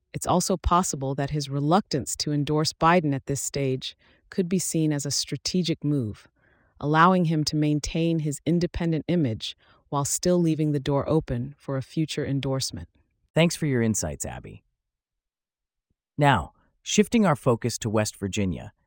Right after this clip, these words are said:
Speaker 2: Senator Joe Manchin has cited Senate Republicans blocking a border and foreign aid bill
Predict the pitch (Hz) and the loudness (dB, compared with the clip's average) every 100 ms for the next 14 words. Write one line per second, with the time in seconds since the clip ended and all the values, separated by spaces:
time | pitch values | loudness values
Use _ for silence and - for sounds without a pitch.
0 | _ - 170 180 156 127 135 120 110 107 | _ 0 2 4 2 4 4 4 4 2
1 | - 117 - _ _ 117 - 131 120 107 | -2 -10 -16 _ _ -4 2 2 2 0
2 | - 156 - 120 - 120 117 107 101 - | 0 0 0 -4 -2 -2 -2 -2 -4 -4
3 | 104 110 - 107 95 101 120 123 123 - | 0 0 0 -4 -4 -2 -2 0 -2 -4
4 | 95 92 - 135 120 107 113 120 95 73 | -10 -10 -4 0 0 -2 -2 -2 -2 -8
5 | 67 | -8